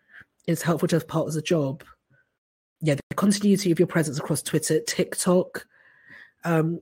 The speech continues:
how, you know, how do you do TikTok as a journalist? I think is very complicated, but as a comedian, surely it's a bit more straightforward. It's your stand-up, or it's doing sketches, or it's just finding,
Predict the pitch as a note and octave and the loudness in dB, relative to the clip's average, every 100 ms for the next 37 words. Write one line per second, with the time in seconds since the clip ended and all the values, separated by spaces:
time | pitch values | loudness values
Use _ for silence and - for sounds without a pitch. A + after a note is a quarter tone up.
0 | - F3+ F3+ F3+ F#3 D#3 E3+ F3 E3+ E3+ | -4 0 0 0 -2 2 2 2 0 -2
1 | - G3+ E3+ F3+ E3+ E3+ F3+ E3 C#3 C#3+ | -2 0 0 0 0 2 2 2 -2 -6
2 | C3+ C#3+ - D#3 - D3 C#3+ C#3 C3+ D#3 | -6 -8 -6 -6 -4 -4 -6 -8 -10 -10
3 | D3 - G#3 G3 D3 C#3+ C#3 _ - - | -10 -4 -2 0 0 -4 -8 _ -20 -20
4 | _ - E3+ - F3 E3+ - D#3+ - G#3 | _ 0 2 4 2 2 2 2 4 4
5 | A3+ F3 D#3 - E3 F3+ F3+ F3+ D#3 - | 6 4 0 0 2 2 2 2 0 0
6 | - D3+ - G3 - - F3+ F3 E3+ - | -4 -4 0 0 -2 0 2 2 -2 -12
7 | _ _ _ - E3+ - - E3+ - F3+ | _ _ _ -2 -2 -2 -2 -4 0 2
8 | E3+ E3 D#3+ D#3+ | 4 4 2 0